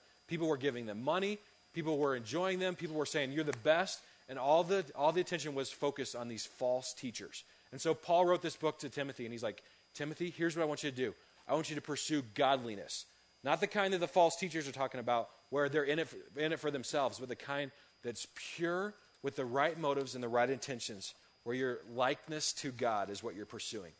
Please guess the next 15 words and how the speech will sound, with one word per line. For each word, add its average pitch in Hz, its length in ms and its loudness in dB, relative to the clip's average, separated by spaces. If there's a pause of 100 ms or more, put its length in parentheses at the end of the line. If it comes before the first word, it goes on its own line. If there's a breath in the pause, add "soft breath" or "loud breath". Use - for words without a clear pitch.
(180 soft breath)
And 117 100 -10
so 131 60 -6
that's 147 220 2
what 143 160 -2
godliness 127 640 0
means, 101 320 -8 (240 soft breath)
likeness 127 500 0
to 127 160 -8
God, 101 260 -2
pursuing 147 420 -6
God 127 180 2
with 117 120 -4
the 107 100 -6
right 117 300 0
heart, 113 320 -2